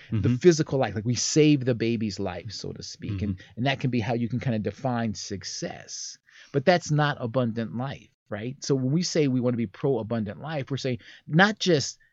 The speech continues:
Speaker 1: physical life, but also Zoe, this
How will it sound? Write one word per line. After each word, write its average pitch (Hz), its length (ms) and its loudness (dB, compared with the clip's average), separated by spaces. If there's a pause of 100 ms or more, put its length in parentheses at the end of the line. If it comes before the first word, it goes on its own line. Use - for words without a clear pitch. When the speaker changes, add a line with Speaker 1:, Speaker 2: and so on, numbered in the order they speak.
(280)
Speaker 1:
physical 165 480 0
life, - 400 -12 (200)
but 120 180 0
also 147 640 2
Zoe, 117 480 4
this 110 280 -6